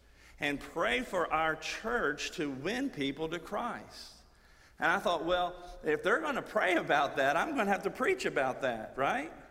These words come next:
So that's what we're going to be doing, um, this morning. Now, usually when I'm,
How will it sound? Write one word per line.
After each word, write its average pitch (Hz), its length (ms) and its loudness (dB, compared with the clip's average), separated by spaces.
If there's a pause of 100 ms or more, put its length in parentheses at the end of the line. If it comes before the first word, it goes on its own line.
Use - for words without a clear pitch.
(320)
So 160 240 4
that's 208 300 0
what 190 140 -4
we're 170 140 0
going 165 240 0
to 151 40 -2
be 147 140 0
doing, 143 460 0 (320)
um, 127 420 0
this 143 320 -2
morning. 143 400 0 (800)
Now, 147 200 2
usually 170 600 4
when 143 220 2
I'm, 190 280 2